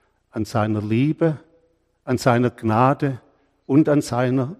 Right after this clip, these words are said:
Barmherzigkeit. Und dann macht Gott es noch einmal ganz konkret, damit jeder weiß,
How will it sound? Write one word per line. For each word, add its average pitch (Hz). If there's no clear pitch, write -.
Barmherzigkeit. 107
Und 120
dann 139
macht 143
Gott 131
es 131
noch 131
einmal 117
ganz 120
konkret, 104
damit 120
jeder 156
weiß, 123